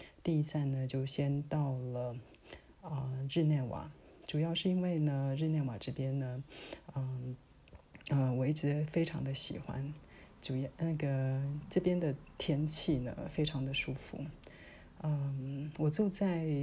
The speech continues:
联合国总部的附近。那这个地方呢，非常的靠近市中心，但是呢，你会，你会非常讶异，它就像台湾的乡下一样安静。嗯，日内瓦呢，有一个日内瓦湖。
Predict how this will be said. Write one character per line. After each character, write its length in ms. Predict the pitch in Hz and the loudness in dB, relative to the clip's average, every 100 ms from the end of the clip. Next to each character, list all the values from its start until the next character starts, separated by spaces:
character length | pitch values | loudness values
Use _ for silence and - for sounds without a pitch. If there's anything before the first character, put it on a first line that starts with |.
| 139 135 127 151 - - - | 0 -4 -6 -8 -10 -16 -8
联 180 | - 160 | 4 6
合 160 | 180 170 | 8 4
国 220 | 156 147 | 4 2
总 220 | 151 113 | 2 -2
部 140 | 113 131 | -2 -4
的 100 | 127 | -4
附 180 | - - | -6 -8
近。 260 | - - - - - - - - - | -4 -6 -6 -10 -20 -20 -20 -20 -2
那 500 | 160 143 135 139 135 131 - - - - - | 2 2 2 0 0 -4 -6 -14 -20 -20 -4
这 140 | - | 2
个 80 | 156 | 2
地 140 | 156 | 2
方 280 | 151 143 147 | 0 0 0
呢， 540 | 147 135 131 123 123 151 - | 0 0 -4 -6 -8 -12 -6
非 100 | - | -2
常 160 | 156 147 | 0 0
的 80 | 131 | -2
靠 180 | - 131 | -2 -2
近 180 | 131 131 | 0 -2
市 160 | - | -2
中 240 | - 113 131 | -4 -4 -2
心， 300 | - - - | -2 -4 -4
但 160 | 131 | -2
是 180 | 147 - | 0 0
呢， 380 | 139 131 135 139 - | 0 0 -2 -4 -4
你 260 | 143 135 131 | -2 0 0
会， 480 | 156 135 131 135 151 - - - - | 0 2 2 0 -4 -8 -12 -12 -12
你 140 | - 139 | -2 0
会 160 | 160 | 0
非 120 | 156 156 | 2 2
常 240 | 151 131 | 2 0
讶 200 | 139 131 | 0 0
异， 240 | 127 131 117 | -2 -2 -4
它 120 | - | -4
就 140 | 143 143 | -2 -2
像 240 | 135 131 | -2 -4
台 160 | 131 139 | -4 -2
湾 180 | 127 139 | 0 0
的 80 | |
乡 300 | 135 - 143 | -2 -2 -2
下 240 | 143 143 113 | -2 -2 -2
一 80 | 127 | -2
样 140 | 131 | -4
安 200 | 131 135 | -4 -4
静。 280 | 127 - 113 - - - - - - | -2 -2 -4 -6 -16 -20 -20 -20 -4
嗯， 580 | 143 139 135 139 131 120 160 151 - - | 0 2 0 0 -2 -6 -8 -12 -16 -2
日 160 | 196 220 | 4 6
内 140 | 208 | 6
瓦 180 | 165 123 | 4 2
呢， 160 | 131 127 | 0 0
有 160 | 127 | -2
一 160 | 123 131 | -2 -4
个 280 | - 135 131 | -2 0 2
日 140 | 151 | 2
内 180 | 147 139 | 4 2
瓦 160 | 82 - | 0 -6
湖。 380 | - - - | -8 -8 -8